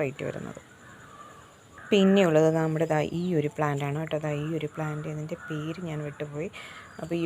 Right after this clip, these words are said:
ഒരു അഗ്ലോണിമയ്ക്ക് വില വരുന്നത് നൂറ്റി അൻപത് രൂപയാണ്. മദർ പ്ലാന്റ് ആണ്. ഞാൻ അതിൻ്റെ ആ ഒരു, അത് പിച്ചി കളഞ്ഞതാണ് കേട്ടോ.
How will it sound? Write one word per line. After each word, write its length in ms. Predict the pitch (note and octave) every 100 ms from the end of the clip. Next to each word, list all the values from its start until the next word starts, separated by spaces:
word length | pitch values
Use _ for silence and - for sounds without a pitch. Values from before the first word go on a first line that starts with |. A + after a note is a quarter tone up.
| E3+
ഒരു 60 | E3
അഗ്ലോണിമയ്ക്ക് 540 | D#3 D3+ D3+ D3+ D#3+
വില 80 | D3 C#3+
വരുന്നത് 260 | D3 D3+ F#3+ E3+
നൂറ്റി 200 | D3+ F3 E3
അൻപത് 300 | D3 D3+ D3+
രൂപയാണ്. 400 | C#3+ C#3 D3 D#3 G#3+ F3+
മദർ 180 | D3+ D#3 -
പ്ലാന്റ് 280 | E3 E3 D#3
ആണ്. 140 | C#3+ E3 D#3+
ഞാൻ 80 | D#3
അതിൻ്റെ 220 | D3+ D3+ D#3
ആ 20 | D3
ഒരു, 140 | D3 D#3+ - - - - - D#3+
അത് 120 | D#3+ - -
പിച്ചി 260 | D#3+ - E3+
കളഞ്ഞതാണ് 460 | D3+ D3 D#3+ C#3 C#3
കേട്ടോ. 160 | -